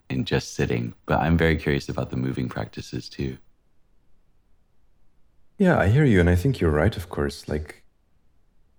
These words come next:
Speaker 2: the first step would be, like, to slow down and to quieten and to sit in stillness and to listen more.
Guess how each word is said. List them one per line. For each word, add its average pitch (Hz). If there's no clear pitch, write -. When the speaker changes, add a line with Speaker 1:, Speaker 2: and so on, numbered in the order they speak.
Speaker 2:
the 87
first 95
step -
would 78
be, 78
like, 73
to -
slow 78
down 71
and 71
to -
quieten 78
and 87
to -
sit 87
in 78
stillness 73
and 78
to 76
listen 73
more. -